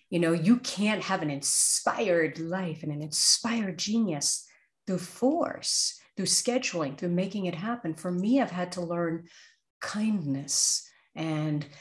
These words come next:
you know, self-rapport and self-regard and, and, and loving myself and trusting in something more alive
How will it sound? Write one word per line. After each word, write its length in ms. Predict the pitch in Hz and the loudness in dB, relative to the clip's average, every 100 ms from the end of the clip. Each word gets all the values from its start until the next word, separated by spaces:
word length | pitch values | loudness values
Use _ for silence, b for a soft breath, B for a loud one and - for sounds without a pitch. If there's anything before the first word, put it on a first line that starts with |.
| B B | B B
you 120 | 175 | 0
know, 100 | 165 | 2
self-rapport 1200 | - 208 190 - 175 - - 202 220 151 - - | 4 4 4 2 -4 -4 -4 0 2 0 0 -6
and 160 | - 170 | -4 0
self-regard 920 | - 185 - 165 151 170 185 190 143 | 2 0 -2 -6 -4 -4 0 0 0
and, 300 | - 151 156 156 | -2 -2 -2 -2
and, 280 | 160 151 151 170 | -2 -2 -2 -6
and 280 | 160 156 165 | -4 -4 0
loving 440 | 185 240 196 165 | 2 2 2 0
myself 480 | 147 147 - 143 - | 0 -2 -2 -2 -4
and 140 | 170 | -6
trusting 1000 | 170 - - 214 233 - - 226 220 214 B B B | -2 -4 -2 0 0 2 0 0 -2 -4 B B B
in 180 | 165 160 | -4 0
something 720 | - - 185 196 208 240 208 | 2 2 2 -2 -2 -4 -2
more 320 | 175 170 190 - | -2 -4 -8 -8
alive 920 | 180 156 151 156 175 226 247 254 | -8 -8 -8 -6 -4 0 2 2